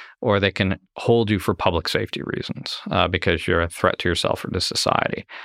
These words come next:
Um, and we use, at times, uh, cash bail as a proxy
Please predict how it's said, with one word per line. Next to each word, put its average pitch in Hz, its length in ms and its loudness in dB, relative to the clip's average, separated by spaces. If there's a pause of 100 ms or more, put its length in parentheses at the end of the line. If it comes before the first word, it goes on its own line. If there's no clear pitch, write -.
(320)
Um, 87 560 2 (680)
and 117 440 4
we 110 80 4
use, 117 580 4 (100)
at 107 160 4
times, 90 540 2 (300)
uh, 98 280 4
cash 190 300 2
bail 87 280 4
as 95 120 0
a 92 120 4
proxy - 800 0